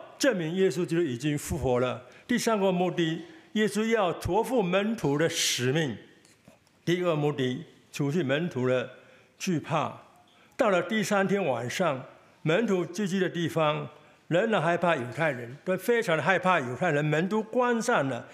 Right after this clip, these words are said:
耶稣站在他们当中，对他们：“愿你们平安。”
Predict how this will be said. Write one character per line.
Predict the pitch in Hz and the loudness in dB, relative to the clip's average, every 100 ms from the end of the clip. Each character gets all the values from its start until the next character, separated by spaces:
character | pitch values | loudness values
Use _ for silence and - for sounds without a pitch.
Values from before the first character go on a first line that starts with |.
| - - | -8 -2
耶 | |
稣 | 220 220 | -2 0
站 | - 262 214 | 0 0 0
在 | 202 | 0
他 | 190 | 2
们 | 185 185 | 2 2
当 | 175 170 | 2 2
中， | 175 170 | 0 0
对 | 208 | 0
他 | 160 | 0
们 | 165 165 180 | 0 -2 0
：“愿 | 262 202 | 2 0
你 | 139 | -2
们 | 135 143 | 0 0
平 | 160 131 131 | 0 -2 0
安。” | 139 123 | 2 0